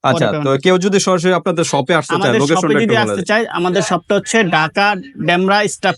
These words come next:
Speaker 2: কোয়ার্টার, হাজী হোসেন প্লাজা, হোসেন প্লাজা মার্কেটের দ্বিতীয় তলায় আমাদের দোকান ইউনিক কসমেটিক। তেইশ নাম্বার দোকানে আমাদের আজকে পেয়ে যাবেন।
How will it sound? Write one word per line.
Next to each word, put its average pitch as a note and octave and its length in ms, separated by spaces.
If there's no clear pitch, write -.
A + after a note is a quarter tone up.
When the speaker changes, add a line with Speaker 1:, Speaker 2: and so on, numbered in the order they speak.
Speaker 2:
কোয়ার্টার, C#3 380
হাজী D#3 440
হোসেন F#3 400
প্লাজা, G3 380
হোসেন F3+ 280
প্লাজা F3+ 280
মার্কেটের F#3 440
দ্বিতীয় F3+ 280
তলায় F3+ 200
আমাদের F3 220
দোকান F#3+ 220
ইউনিক A3+ 320
কসমেটিক। D3+ 400
তেইশ G#3+ 320
নাম্বার G#3+ 280
দোকানে G#3+ 260
আমাদের G#3 280
আজকে - 440
পেয়ে G#3+ 140
যাবেন। D#3+ 220